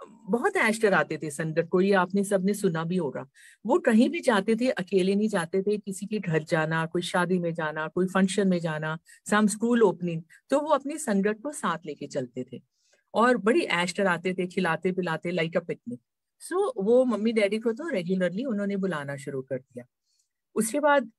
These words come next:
अब जितनी बार मम्मी डैडी जाएं, गुरुजी बोले, "डॉली शम्मी नू बुलाओ, डॉली शम्मी नू बुलाओ।" And, uh, to the extent कि it became embarrassing for my mother कि गुरुजी हर बार पूछते हैं and we have no answer to give।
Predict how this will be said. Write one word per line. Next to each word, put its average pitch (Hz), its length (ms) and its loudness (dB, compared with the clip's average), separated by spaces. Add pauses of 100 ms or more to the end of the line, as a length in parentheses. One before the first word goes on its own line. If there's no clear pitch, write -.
अब 180 180 -2
जितनी 175 340 -2
बार 254 140 2
मम्मी 240 260 2
डैडी 220 280 2
जाएं, 214 260 -2
गुरुजी 165 320 -6
बोले, 165 260 -6
"डॉली 143 300 0
शम्मी 156 280 -6
नू 185 120 0
बुलाओ, 196 320 2
डॉली 165 300 -2
शम्मी 151 260 -10
नू 170 120 -6
बुलाओ।" 185 340 -2 (720)
And, 180 340 2
uh, 160 200 -2 (400)
to 240 60 2
the 269 100 6 (100)
extent 254 400 -2 (120)
कि 330 240 -8
it 226 180 -4
became 269 240 -2 (140)
embarrassing 170 600 2
for 196 140 2
my 190 160 0
mother 160 300 0 (360)
कि 214 100 0
गुरुजी 208 360 0
हर 151 240 -6
बार 185 180 -2
पूछते 202 360 -2
हैं 262 60 -2
and 220 120 0
we 208 80 0
have 202 160 0
no 196 160 2
answer 139 360 -6 (100)
to 131 140 -10
give। 123 120 -10